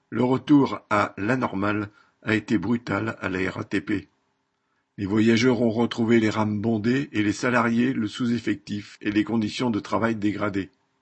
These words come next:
La grogne était bien présente parmi les conducteurs du métro de la ligne douze, mais il lui manquait une occasion de s'exprimer. La direction de la ligne s'est chargée de la fournir. En organisant une soirée pour les agents de la ligne,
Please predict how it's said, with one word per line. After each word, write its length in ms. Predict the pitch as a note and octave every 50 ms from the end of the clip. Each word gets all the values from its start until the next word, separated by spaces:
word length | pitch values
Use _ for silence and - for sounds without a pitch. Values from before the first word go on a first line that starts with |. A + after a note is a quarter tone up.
| _ _ _ _ _ _ _ _ _ -
La 120 | A2+ A2+
grogne 280 | A2+ G#2 A#2 C3+ C#3 C3+
était 280 | B2+ A#2 - - A2 G2+
bien 220 | G2 C3 C#3+ C3+
présente 480 | - - A#2+ G#2 G#2+ A#2+ B2+ A#2+ - -
parmi 260 | A#2+ A2 A2 A2+ A2+
les 140 | G#2 G#2 G2+
conducteurs 540 | - B2 A#2+ A#2+ A#2 A2+ - B2 A2+ G#2
du 100 | F#2 G#2
métro 360 | G2+ G2+ G2+ G2+ - - A#2 G#2+
de 100 | F#2+ G2+
la 140 | F#2+ G2
ligne 340 | F#2 F2+ F#2 F#2+ F#2 F#2 -
douze, 400 | - E2 A#2 A#2+ C3 B2 B2+ B2 - _ _ _ _ _ _ _ _ _ _
mais 120 | - G#2+ G#2
il 140 | A2+ C3+ B2+
lui 160 | C3 D3 D3
manquait 340 | C#3 C3+ C3 A#2 - D3 C#3
une 120 | C3+ C3
occasion 380 | B2 A#2+ B2+ A2+ G2+ A#2+ B2+ A#2+
de 100 | G#2 G2+
s'exprimer. 680 | - A#2+ A2 - - - A#2+ A#2 A2 G#2 G2+ - _ _ _ _ _ _ _ _ _ _ _ -
La 120 | G2 G2+
direction 460 | G2+ A2 A#2 A#2 A#2 A2+ - C3+ B2+
de 100 | B2 A#2
la 160 | A2 A2+ A2
ligne 220 | A2 A#2 B2+ C#3+ C3+
s'est 180 | C3+ - A2+
chargée 380 | G2 - B2+ A2 G2+ G2 A#2+ A#2+
de 100 | A2 G#2+
la 120 | G#2 G2+
fournir. 500 | G2+ - G#2+ G#2+ G#2 G#2+ G#2 F#2 F2 D#2 - _ _ _ _ _ _ _ _ -
En 140 | - G#2
organisant 580 | A2+ A2+ A2+ G#2+ B2 A#2 A#2 A#2 G#2+ G2+ B2+ A#2+
une 180 | A#2 A2+ A2 G2+
soirée 340 | - - C3 B2+ A#2+ B2+
pour 160 | B2 - G#2+ A2
les 200 | G#2 G#2 G2 A2
agents 260 | G#2+ G2 A2+ A2 G#2
de 100 | G2 G2+
la 140 | G2 G2 F#2+
ligne, 340 | G2 A2 A#2+ C3 C3 A#2+